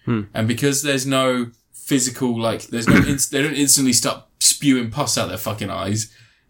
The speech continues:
Speaker 2: There's no, you just see this person digging, they've still got those clear eyes, they still look human, and they start just lowering towards it, and it's almost like there's, like, a fight to it, like, they
Speaker 1: Yeah.
Speaker 2: don't wanna do it.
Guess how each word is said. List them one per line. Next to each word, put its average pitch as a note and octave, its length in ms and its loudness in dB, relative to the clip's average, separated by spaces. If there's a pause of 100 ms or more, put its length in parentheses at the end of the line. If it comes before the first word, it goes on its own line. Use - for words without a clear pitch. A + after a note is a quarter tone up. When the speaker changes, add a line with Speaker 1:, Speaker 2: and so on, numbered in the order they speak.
Speaker 2:
There's A#2+ 260 0
no, B2+ 140 2
you B2 280 -4
just B2+ 180 2
see D3 80 2
this A#2 140 -2
person B2 340 -2
digging, A#2 300 -2
they've G#2 120 -4
still B2+ 160 0
got B2 100 0
those A2 160 -2
clear C3 380 0
eyes, A#2 200 0
they A2+ 40 -2
still A#2 200 -2
look A2+ 140 -6
human, A2+ 440 0 (280)
and A#2 100 -2
they A2 40 2
start A2+ 220 0
just A2+ 160 -2
lowering A#2+ 380 2
towards A#2+ 280 0
it, F2 40 -4
and G#2+ 80 0
it's A2+ 100 2
almost C#3+ 220 0
like A#2+ 100 -2
there's, A2+ 180 0
like, A2 120 -4
a A2 40 -4
fight C3 420 -2
to D3+ 140 -2
it, - 220 -4
like, G#2+ 180 -2
they A2+ 120 2
Speaker 1:
Yeah. G#2+ 60 0
Speaker 2:
don't A2+ 240 0
wanna A2 180 2
do A#2+ 160 2
it. - 100 -6